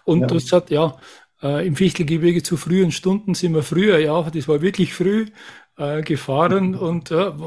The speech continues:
Speaker 1: ich weiß, wo sollen denn wir Rallyefahrer trainieren, hast du gesagt.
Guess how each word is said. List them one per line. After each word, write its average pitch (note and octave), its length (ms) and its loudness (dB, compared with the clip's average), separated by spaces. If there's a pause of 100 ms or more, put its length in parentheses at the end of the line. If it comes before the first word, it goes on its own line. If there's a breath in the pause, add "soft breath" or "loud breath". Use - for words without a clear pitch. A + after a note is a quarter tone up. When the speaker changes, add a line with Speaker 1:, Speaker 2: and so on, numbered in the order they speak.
(200)
Speaker 1:
ich - 140 -2
weiß, A3+ 400 2
wo F3 180 8
sollen A3 280 6
denn F#3 180 6
wir G3+ 160 6
Rallyefahrer F#3 560 4
trainieren, F#3+ 380 4
hast D#3+ 180 -2
du D3+ 60 -2
gesagt. C#3+ 420 -2